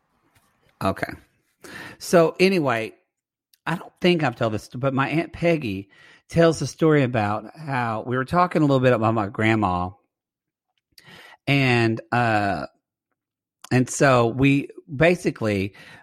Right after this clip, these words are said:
we were talking about how she said, "Well, do you remember when, you know, her," I did not know this,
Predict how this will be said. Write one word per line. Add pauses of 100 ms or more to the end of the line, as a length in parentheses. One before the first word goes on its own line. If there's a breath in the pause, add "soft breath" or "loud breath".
we
were
talking
about
how
she
said,
"Well,
do
you
remember (220 soft breath)
when, (100)
you
know, (320 soft breath)
her," (220)
I
did
not
know
this,